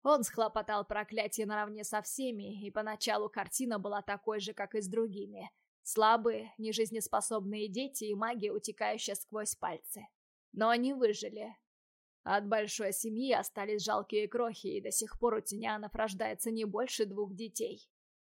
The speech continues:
«Я прикидывал и так, и эдак», вступил Нейтан.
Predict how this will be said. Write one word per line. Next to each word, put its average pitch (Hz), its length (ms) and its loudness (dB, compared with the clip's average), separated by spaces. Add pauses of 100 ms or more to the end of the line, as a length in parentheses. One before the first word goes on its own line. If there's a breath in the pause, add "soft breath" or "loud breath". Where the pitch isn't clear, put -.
(140)
«Я 190 220 4
прикидывал 208 640 2
и 202 100 -2
так, 220 260 0
и 233 60 2
эдак», 202 480 0 (220)
вступил - 460 -2
Нейтан. 196 460 -6